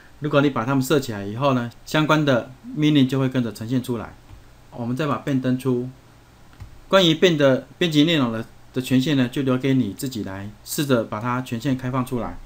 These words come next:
我们再来使用 admin 的身份登录进来。最后要介绍的是，如果你基于某种原因，你想要把捷径列把它关闭掉，也就是说在你的 Drupal 七系统里头呢，你不想使用捷径列，甚至于你还有可能呢，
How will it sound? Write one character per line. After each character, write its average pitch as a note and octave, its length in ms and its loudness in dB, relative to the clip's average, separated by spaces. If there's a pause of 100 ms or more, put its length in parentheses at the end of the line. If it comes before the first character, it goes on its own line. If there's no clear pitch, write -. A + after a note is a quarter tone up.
(400)
我 A#2 80 -4
们 B2+ 60 2
再 F3 120 2
来 D3+ 100 2
使 C#3 140 -6
用 D3+ 120 -2
admin C3 340 0
的 B2 100 2
身 C3+ 180 -4
份 C3+ 140 0
登 C3+ 140 -2
录 C3+ 100 -2
进 C3 180 -2
来。 F2+ 200 -10 (720)
最 F#3+ 140 4
后 F#3+ 100 8
要 F#3 100 6
介 F3+ 160 2
绍 E3 160 4
的 C3+ 160 4
是， C3 300 0 (640)
如 F#3 120 2
果 F3 80 8
你 C3 220 10
基 F3 160 4
于 D#3+ 100 8
某 D3 140 8
种 B2+ 160 4
原 A#2+ 180 4
因， C#3 180 2
你 C#3+ 60 0
想 C3 200 0
要 C#3+ 60 2
把 G#2+ 200 -2
捷 A#2 120 -4
径 C3+ 160 0
列 C#3+ 140 4
把 G2 240 -6
它 A#2+ 160 -6
关 C#3 180 -2
闭 C#3+ 120 -2
掉， C3 260 0 (300)
也 A2+ 100 -4
就 D3+ 140 -2
是 D#3 100 -2
说 D3 200 0
在 D#3 180 0
你 B2+ 120 2
的 A2 140 -4
Drupal C3 380 -4
七 C#3+ 260 0
系 C#3 180 -6
统 A#2 160 -6
里 G2+ 120 -6
头 G2+ 160 -12
呢， G2+ 180 -10 (540)
你 A#2+ 100 -4
不 E3+ 100 -2
想 C#3 200 2
使 B2+ 160 -4
用 C#3 100 0
捷 B2 160 -2
径 C3+ 160 2
列， B2+ 180 0 (160)
甚 E3+ 160 -4
至 D#3+ 220 4
于 A2+ 140 2
你 A#2 80 -6
还 B2+ 100 -4
有 C#3+ 140 -2
可 A#2+ 140 -6
能 G2+ 180 -8
呢， G#2 180 -10